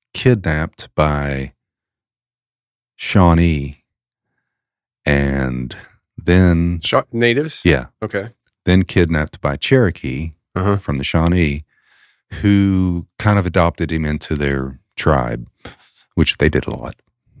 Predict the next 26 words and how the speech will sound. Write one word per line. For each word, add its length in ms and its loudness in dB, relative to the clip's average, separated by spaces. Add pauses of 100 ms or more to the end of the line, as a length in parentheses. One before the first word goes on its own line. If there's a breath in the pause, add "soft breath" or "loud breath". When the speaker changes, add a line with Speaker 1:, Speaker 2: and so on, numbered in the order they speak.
(140)
Speaker 1:
That 160 -6
was 100 -10
just 180 -14 (100)
common 280 -8
practice. 480 -14 (1300)
But 160 4
they 120 2
started, 640 2
uh, 400 -2
using 460 -2
him 340 0
to, 760 -2
as 260 -4
labor 560 2 (120)
to 100 -2
mine 300 0
silver 640 2 (200)
in 180 -6
these 180 -4
various 440 -2
mines 600 2
that 180 -4
they 380 -2 (400)
had. 440 -4 (1500 loud breath)
And, 340 2
um, 440 -4